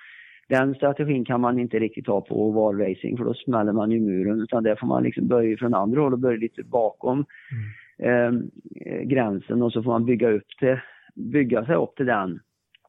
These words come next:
Speaker 1: och samtidigt som man får med sig bilinställningar och sånt där.
Speaker 2: Mm.
Speaker 1: Eh, men annars så var det väl inte så stor skillnad tyckte jag.
Speaker 2: Nej.
Speaker 1: <laughs> Utan det var ju bara business as usual, men det var ju ett annat, det var en annan, ehm,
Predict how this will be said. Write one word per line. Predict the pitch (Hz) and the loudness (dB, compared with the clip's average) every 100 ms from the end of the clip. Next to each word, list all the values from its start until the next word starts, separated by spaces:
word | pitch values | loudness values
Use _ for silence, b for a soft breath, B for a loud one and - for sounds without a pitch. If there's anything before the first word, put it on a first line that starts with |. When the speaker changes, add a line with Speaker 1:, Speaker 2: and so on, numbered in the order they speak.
| _ - - | _ -10 -6
Speaker 1:
och | |
samtidigt | 127 135 104 104 | 0 0 0 -6
som | |
man | 117 110 | -4 -2
får | 123 | -2
med | 117 104 | -2 -4
sig | - | -4
bilinställningar | 107 110 104 98 98 90 92 92 | -2 0 0 0 0 0 0 0
och | |
sånt | 98 104 | -2 -4
där. | 90 92 - B B B | -2 -2 -4 B B B
Speaker 2:
Mm. | 113 107 117 | -6 2 2
Speaker 1:
Eh, | 117 - | 2 2
men | 131 135 131 - - | 2 4 2 -4 -8
annars | 151 113 101 | -4 -4 -4
så | |
var | 180 180 | -4 -2
det | 110 | -4
väl | 139 | -4
inte | 151 143 107 | -6 -8 -8
så | - 127 120 | -2 -2 -2
stor | - 104 | -2 -2
skillnad | 101 117 101 - | 0 -2 -2 -2
tyckte | 160 - | -2 0
jag. | - 98 - B B 131 B | -4 -4 -10 B B -4 B
Speaker 2:
Nej. | 113 107 113 | -6 -2 -4
Speaker 1:
<laughs> | |
Utan | 110 - 110 113 110 | -2 0 2 2 2
det | 120 | 2
var | 139 | 2
ju | 139 | 2
bara | 139 127 123 120 b b b | 2 2 0 -2 b b b
business | - 123 135 - - 123 127 | -8 0 0 0 -6 -2 0
as | 123 | 0
usual, | 123 110 107 110 135 147 | 2 2 0 0 -2 0
men | 139 | 0
det | 139 | 2
var | 139 | 2
ju | 139 | 2
ett | |
annat, | - 113 113 123 135 - - _ b b b _ | 0 0 2 0 -2 -14 -20 _ b b b _
det | |
var | 147 | -2
en | 156 | 0
annan, | 120 123 120 123 127 131 | 2 2 4 2 4 2
ehm, | 127 127 123 123 123 67 - | 2 2 0 0 -2 -4 -8